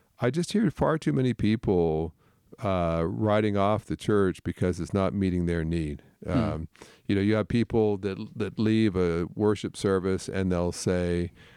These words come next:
Speaker 1: uh, "Well, I just didn't get anything out of the worship today." Uh, <laughs>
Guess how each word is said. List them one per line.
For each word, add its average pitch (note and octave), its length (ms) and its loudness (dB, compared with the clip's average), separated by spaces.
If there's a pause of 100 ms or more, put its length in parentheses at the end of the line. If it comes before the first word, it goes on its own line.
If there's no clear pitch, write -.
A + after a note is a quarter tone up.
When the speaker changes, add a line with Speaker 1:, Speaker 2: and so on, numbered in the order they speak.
(520)
Speaker 1:
uh, F2+ 360 -6
"Well, G#2 180 0
I C3 140 4
just B2+ 180 -2
didn't A#2 180 0
get G#2 120 0
anything A#2 420 2
out G#2+ 100 4
of G2+ 80 2
the G2 60 0
worship F#2 360 0
today." E2 360 -2 (1080)
Uh, G#2+ 160 0 (140)
<laughs> A#2+ 100 0